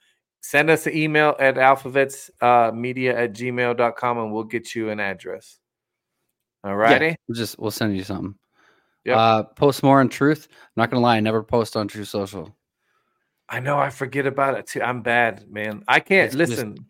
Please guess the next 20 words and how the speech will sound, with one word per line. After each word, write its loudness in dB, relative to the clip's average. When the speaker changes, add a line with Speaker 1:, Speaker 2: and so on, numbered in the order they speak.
Speaker 2:
I -10
just -14
don't. -4
Speaker 1:
I -8
can't -2
do 2
all 6
the, -2
I 2
can't. 2
Speaker 2:
<laughs> -6
Speaker 1:
It's -4
too 0
much. 2
It's -18
too -10
Speaker 2:
Yeah. -8
Speaker 1:
much. -12
Speaker 2:
Mm. -10
Yeah. -10